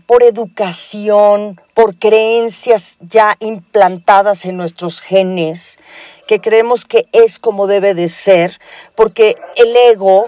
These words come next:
que es el verdugo que mencionas en este libro, pues es el que nos afecta directamente a nuestra mente, pero también a nuestros pensamientos de una manera, pues, muy nefasta, ¿no? De repente muy brutal, muy negativa.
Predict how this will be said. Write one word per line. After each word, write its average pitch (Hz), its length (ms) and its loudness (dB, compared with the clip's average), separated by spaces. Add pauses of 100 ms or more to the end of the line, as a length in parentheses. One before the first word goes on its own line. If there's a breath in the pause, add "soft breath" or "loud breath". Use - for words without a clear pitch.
que 202 140 -2
es 208 160 -4
el 202 120 -2
verdugo 196 960 0
que 202 140 -8
mencionas 190 560 -2
en 175 140 -4
este 175 260 -8
libro, 190 480 -2 (500 loud breath)
pues 202 200 -2
es 226 140 -4
el 247 140 -2
que 240 140 -2
nos 190 240 -4
afecta 208 420 -4
directamente 233 880 -4
a 214 60 -2
nuestra 190 320 -4
mente, 202 280 -4
pero 185 200 -4
también 185 340 -4
a 226 80 -4
nuestros 185 640 -8 (480 soft breath)
pensamientos 208 840 -2
de 208 100 -8
una 226 140 -2
manera, 202 580 0 (160)
pues, 185 200 -6
muy 214 240 -4
nefasta, 202 760 -4
¿no? 156 180 -2
De 190 100 2
repente 190 560 -4
muy 202 360 -6
brutal, 196 800 -2 (280 loud breath)
muy 233 200 0
negativa. 208 840 0